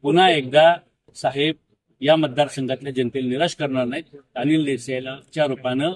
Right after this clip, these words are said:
मान खटावचा आमदार हा साहेबांच्या इथं बारामतीमध्ये आणि मुंबईला गेल्याशिवाय राहणार नाही. तर साहेबांचं मला त्यांच्या बद्दल खूप साधारण मत वाटतं आणि मला खात्री आहे की यावेळी काही जरी झालं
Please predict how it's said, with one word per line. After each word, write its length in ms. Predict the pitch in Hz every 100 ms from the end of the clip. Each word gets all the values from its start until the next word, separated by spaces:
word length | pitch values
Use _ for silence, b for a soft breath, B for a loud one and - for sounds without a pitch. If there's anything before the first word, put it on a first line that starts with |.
| 156
मान 220 | 131 135
खटावचा 440 | - 131 123 131
आमदार 380 | 120 117 123 131 - _ -
हा 60 | 156
साहेबांच्या 520 | 143 123 123 120 139
इथं 260 | 123 143 156 _ -
बारामतीमध्ये 600 | 123 127 120 123 120 139
आणि 140 | 139 139
मुंबईला 440 | 120 117 120 143 135
गेल्याशिवाय 420 | 117 113 - 117
राहणार 200 | 110 104
नाही. 240 | - 110 -
तर 40 |
साहेबांचं 580 | - 139 127 147 - 185 104 98 _ _ -
मला 220 | 160 190
त्यांच्या 320 | 175 147 139 156
बद्दल 260 | 147 147 117
खूप 140 | 180 -
साधारण 340 | 156 156 180
मत 180 | 170 170
वाटतं 280 | 160 - 175
आणि 160 | 175 180
मला 180 | 180 170
खात्री 200 | 180 208
आहे 100 | 175
की 520 | - _ _ _ 160
यावेळी 220 | 160 165
काही 220 | 170 160 160
जरी 160 | 160
झालं 240 | 147 127